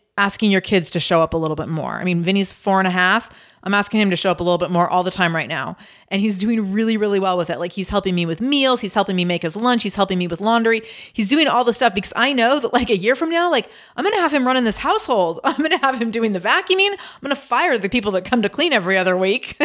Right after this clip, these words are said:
<laughs> Just get Vinny on it. He's super into it right now. So, I mean, I may as well take advantage, right? So, okay. So there you have it. There's your five ways to be more kind to yourself. Practice personal development, create me time, catch yourself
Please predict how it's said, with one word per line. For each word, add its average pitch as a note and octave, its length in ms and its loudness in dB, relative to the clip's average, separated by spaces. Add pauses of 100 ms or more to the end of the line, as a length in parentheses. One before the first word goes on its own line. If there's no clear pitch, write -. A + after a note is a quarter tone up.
(160)
<laughs> G#4+ 180 -4
Just D4+ 200 -2
get B3 140 0
Vinny C#4+ 380 2
on A#3 140 4
it. G#3+ 340 0 (220)
He's F4+ 240 0
super D4+ 260 -2
into C#4 220 0
it G3+ 60 4
right G3+ 200 2
now. G#3+ 260 0
So, B3+ 100 0
I A#3+ 60 2
mean, A#3+ 140 2
I A#3 60 2
may B3 160 0
as C4 80 -2
well A#3+ 100 -2
take A#3 160 0
advantage, G3+ 400 0
right? G3+ 380 0 (600)
So, C4 300 2 (100)
okay. A3 280 0
So C4 120 -2
there C#4 120 2
you D#4+ 140 2
have F#3+ 120 2
it. - 120 -8
There's A#3 200 0
your C4 100 2
five B3 440 0
ways G#3 260 0
to - 80 -10
be F#3+ 80 -2
more F#3 140 0
kind E3 260 -4
to D3+ 60 -8
yourself. - 380 -6
Practice A#3+ 360 -2
personal C4+ 340 0
development, E3+ 520 -4 (100)
create - 720 -2
me F#3+ 240 2
time, E3 440 -2 (120)
catch - 360 0
yourself A#3 560 0